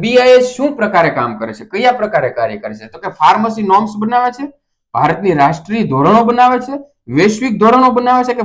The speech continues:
ફૂડ રેગ્યુલેશન કરે છે? જે કોઈ પણ મિત્રો આમાં રાઈટ આન્સર આવતો હોય,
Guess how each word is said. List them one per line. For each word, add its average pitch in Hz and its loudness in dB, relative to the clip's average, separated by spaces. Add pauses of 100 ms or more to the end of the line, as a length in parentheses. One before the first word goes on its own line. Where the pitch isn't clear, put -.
ફૂડ 220 -4
રેગ્યુલેશન 113 -6
કરે 104 -18
છે? - -20 (340)
જે 226 6
કોઈ 277 6
પણ 254 2
મિત્રો 220 0
આમાં 190 0
રાઈટ 170 0
આન્સર 165 -4
આવતો 131 -2
હોય, 151 0